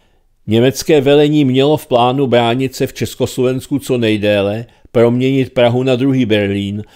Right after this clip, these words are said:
a pokusit se využít rozdíly mezi spojenci v protihitlerovské koalici. Proto nacisté zavedli do města další síly, aby potlačili povstání.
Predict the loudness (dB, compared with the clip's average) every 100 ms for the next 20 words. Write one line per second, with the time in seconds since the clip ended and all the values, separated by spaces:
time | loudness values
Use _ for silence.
0 | _ -8 -2 0 0 -2 -4 -6 -2 -2
1 | 0 -2 -2 -4 -4 -2 -2 -4 -4 -4
2 | -2 -2 -4 -4 -8 -6 -2 -2 -2 -8
3 | -12 -8 -6 -4 -4 -4 -4 -4 -6 -8
4 | -8 -6 -6 -4 -4 -4 -10 -18 -20 -20
5 | _ _ _ _ _ _ -2 0 2 0
6 | 0 -4 -4 -8 -4 -4 -2 -2 -2 -2
7 | -4 -2 -2 -4 -4 -4 -2 -4 -4 -8
8 | -10 -8 -6 -4 -4 -6 -6 -6 -4 -6
9 | -4 -6 -6 -6 -8 -6 -8 -8 -10 -10
10 | -12 -16